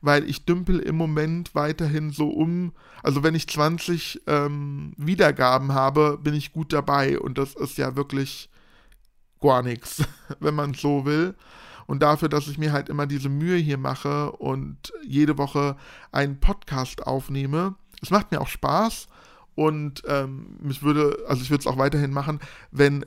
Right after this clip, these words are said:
drei aktive Leute dabei sind, so ungefähr. Aber es macht halt trotzdem mehr Spaß, wenn ein paar mehr Leute zuhören. Also die Folge les-, letzten Woche haben tatsächlich zwanzig Leute bisher angehört.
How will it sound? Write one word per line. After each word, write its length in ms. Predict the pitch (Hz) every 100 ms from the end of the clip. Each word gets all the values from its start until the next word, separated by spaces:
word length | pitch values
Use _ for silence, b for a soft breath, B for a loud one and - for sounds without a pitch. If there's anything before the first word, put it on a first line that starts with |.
| -
drei 400 | 139 135 147 -
aktive 380 | - - 147
Leute 260 | 143 147 165
dabei 340 | 147 135 127
sind, 240 | 127 131 127
so 100 | 131
ungefähr. 680 | - 127 123 131 123 156 - B B B B B
Aber 280 | 147 156 156
es 100 | -
macht 240 | 151 -
halt 140 | 151 143
trotzdem 340 | 147 - 143
mehr 180 | 135 139
Spaß, 480 | - 139 135 139 - _ 427
wenn 400 | 135 135 135 135 _ _ _ _ -
ein 100 | 139
paar 160 | 143
mehr 180 | 139 131
Leute 260 | 123 117 120
zuhören. 440 | - 131 117 120
Also 400 | - 127 123 127 - B B B _ -
die 80 | 151
Folge 300 | 160 156 160
les-, 380 | 151 151 - - -
letzten 420 | 147 165 - 170
Woche 240 | 160 160
haben 180 | 147 143
tatsächlich 460 | 143 139 131 127 131
zwanzig 480 | - 135 139 143 131
Leute 260 | 131 135
bisher 360 | - - 139 -
angehört. 760 | 240 254 220 208 196 202 -